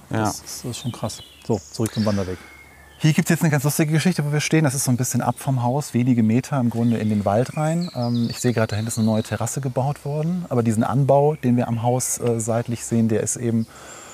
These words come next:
Speaker 1: von meinem Vater damals an das Haus zusammen mit meinem Onkel ge-, dran gebaut worden. Die haben das Dach angehoben, um oben ein bisschen mehr, ähm, mehr Raum drin zu haben.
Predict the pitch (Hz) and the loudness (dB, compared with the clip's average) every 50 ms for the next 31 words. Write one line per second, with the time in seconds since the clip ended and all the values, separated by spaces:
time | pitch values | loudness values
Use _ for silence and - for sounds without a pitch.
0 | - - - - 113 107 107 107 110 113 - - 120 117 117 - 117 110 107 110 | -20 -12 -6 -4 -2 0 0 0 0 0 -2 -2 -2 -2 0 0 -2 -4 -2 -2
1 | 107 110 110 107 107 107 - - - - 110 107 107 - - 117 113 113 110 - | -2 0 0 0 -2 -2 -4 -8 -8 -6 -4 -4 -4 -6 -4 -4 -2 -2 -2 -4
2 | - - - - - 110 104 110 110 110 123 - - - 113 113 - 117 104 101 | -6 -10 -10 -8 -4 0 2 4 4 4 2 0 -2 0 0 0 2 2 2 2
3 | 104 - 113 117 - 117 113 104 117 - 104 107 113 117 120 110 110 107 110 113 | 2 0 -2 -2 -2 -2 -4 -4 -4 -2 -2 0 0 0 0 0 2 0 0 0
4 | - 117 117 117 120 120 110 110 104 95 - - 113 107 - - 120 123 120 120 | -2 -4 -2 -2 0 0 0 -2 -2 -2 -2 -2 -2 -2 -2 -2 0 0 2 2
5 | 110 110 120 117 110 104 107 107 110 110 107 104 113 113 - - 110 107 107 107 | 2 2 2 2 2 2 0 2 2 2 2 2 2 0 0 0 0 2 2 2
6 | 104 104 101 101 101 - - 101 98 101 98 98 - - - - - - - - | 2 2 0 0 -2 -4 -4 -4 -4 -4 -4 -4 -8 -12 -16 -16 -16 -16 -10 -4
7 | - 104 98 98 107 117 127 120 117 117 117 - - 113 113 113 113 117 | -2 0 2 2 2 2 2 2 2 2 2 0 0 0 0 2 2 0